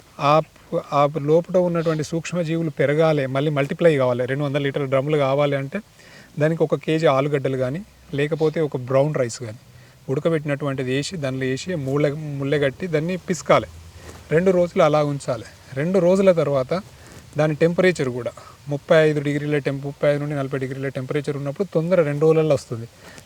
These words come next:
లేకపోతే మూడు రోజులు వ్యవధి పట్టొచ్చు. మూడు రోజుల తర్వాత ఇది పంటకు స్ప్రే చేసుకోవచ్చు, నేరుగా స్ప్రే చేసుకోవచ్చు, ఆ, లేకపోతే సాయిల్ అప్లికెంట్‌కి ఇయ్యొచ్చు. ఈ పంపించడం వల్ల ఏమవుతుందంటే సార్, ఈ రెండు వ-,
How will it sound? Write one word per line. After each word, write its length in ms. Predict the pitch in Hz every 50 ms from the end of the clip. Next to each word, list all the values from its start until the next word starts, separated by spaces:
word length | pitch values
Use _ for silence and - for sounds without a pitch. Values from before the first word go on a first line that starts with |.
| - -
లేకపోతే 420 | 165 165 160 170 160 180 170 202 185
మూడు 260 | 170 165 170 170 160
రోజులు 200 | 165 160 160 151
వ్యవధి 260 | 143 135 139 139 135
పట్టొచ్చు. 460 | 135 123 - - 117 - - - 139
మూడు 240 | 139 156 175 180 170
రోజుల 220 | 165 170 175 175
తర్వాత 540 | 170 - 151 135 131 131 127 120 - 151 180 - - - - - - - - _ -
ఇది 140 | 151 165 190
పంటకు 400 | 165 - 151 143 147 175 170 170
స్ప్రే 360 | - - - 156 151 156 156 147
చేసుకోవచ్చు, 560 | 135 - - - 127 113 104 - - - - - - - - 127
నేరుగా 320 | 131 135 147 156 156 175 165
స్ప్రే 300 | - - - 156 156 156
చేసుకోవచ్చు, 580 | 160 156 - - - 165 160 - - 202 208 - _ _ _ _ - - - - - _ -
ఆ, 260 | 160 151 156 156 156 151
లేకపోతే 760 | 156 156 160 156 170 156 165 165 - 185 185 170 156 156
సాయిల్ 360 | 151 - - 160 156 175 175 160
అప్లికెంట్‌కి 480 | 147 - 156 - 151 139 139 151 139
ఇయ్యొచ్చు. 380 | 123 123 117 107 - - - - _ - - - - - 170
ఈ 40 | 180
పంపించడం 640 | 170 - 151 147 156 - 196 160 - 180 185 175 165
వల్ల 180 | 160 156 151 151
ఏమవుతుందంటే 440 | 151 147 147 147 147 143 139 139 143
సార్, 180 | - 180 165
ఈ 160 | 160 151 147 143
రెండు 300 | 143 139 143 151 151 151
వ-, 180 | 151 143 143